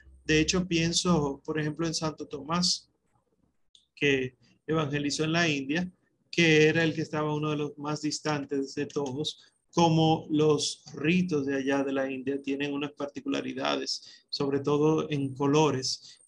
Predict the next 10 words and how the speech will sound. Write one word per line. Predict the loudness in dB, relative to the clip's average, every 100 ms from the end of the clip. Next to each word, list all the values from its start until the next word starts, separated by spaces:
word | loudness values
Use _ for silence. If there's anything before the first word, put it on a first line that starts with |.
| 4
y | 8 8
además | 6 2 0 0 0 -2 -4
como | -4 -2 -2 -4 -8 _
para | 0 0 0
la, | -4 -4 -6 -6 -8 _ _ -6
la | -2
dormición | -2 0 -2 -2 -2 0
de | 0
la | 2
Virgen, | 2 0 0 -2 -6